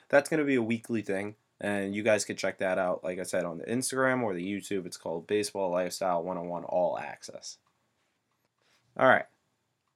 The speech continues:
so now we're done with that. I think it's time for the news from the show. I think we should start with probably one of the biggest names in the league. He was definitely one of the biggest names all offseason,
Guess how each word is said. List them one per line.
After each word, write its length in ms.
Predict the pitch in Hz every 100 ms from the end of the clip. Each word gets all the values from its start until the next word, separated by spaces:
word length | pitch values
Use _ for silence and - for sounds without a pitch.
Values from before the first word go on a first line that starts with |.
| _
so 200 | - -
now 240 | 107 104 104
we're 100 | 104
done 160 | 107
with 120 | 104
that. 340 | 131 156 175 - _
I 80 | -
think 160 | 113 110
it's 160 | -
time 280 | - 147 160
for 120 | 147
the 80 | 113
news 400 | 110 123 127 123
from 180 | - 117
the 80 | 101
show. 340 | - 92 67 - _ _ _ _ _ _ _ _ _ _ _ _ _
I 80 | -
think 140 | 123 143
we 100 | 131
should 180 | 120
start 520 | - - 120 123 - - _ _ _ _
with 320 | 127 120 110 -
probably 300 | 131 120 117
one 160 | 113
of 40 | 107
the 80 |
biggest 300 | 98 98 95
names 240 | 98 95 90
in 80 | 92
the 60 |
league. 280 | 90 101 123
He 100 | 110
was 140 | 98
definitely 400 | - 90 - 87
one 160 | 85 87
of 80 | 82
the 60 |
biggest 340 | 80 87 85 -
names 280 | 87 85 85
all 220 | 82 -
offseason, 600 | 107 127 - 160 147